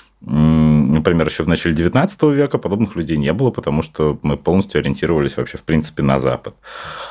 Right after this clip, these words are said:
А, с-, начиная с Третьякова, когда мы начинаем интересоваться именно русским искусством, все равно это, ну, дальше России по большей части не уходит.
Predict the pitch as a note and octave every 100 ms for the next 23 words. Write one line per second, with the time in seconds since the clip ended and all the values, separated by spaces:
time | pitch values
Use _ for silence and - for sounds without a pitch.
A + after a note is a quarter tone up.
0 | - C#2+ E2 E2 E2 E2 D#2+ D#2+ D#2 D#2
1 | D#2 D#2 - F2 E2 G2+ G#2+ G#2 - F#2+
2 | - - A#2+ G2+ F#2 E2+ D#2+ E2 D#2 -
3 | E2+ E2 D2+ D2+ D#2+ - E2+ E2 - D#2+
4 | D#2+ D#2 E2+ G2+ - E2 E2 D3+ E3 B2
5 | - F2 A2 B2+ G2 C2+ D#2 A2+ G#2 G2+
6 | - F#2+ A#2+ G2 F2+ - F2+ - D#2 D2+
7 | - D2 C2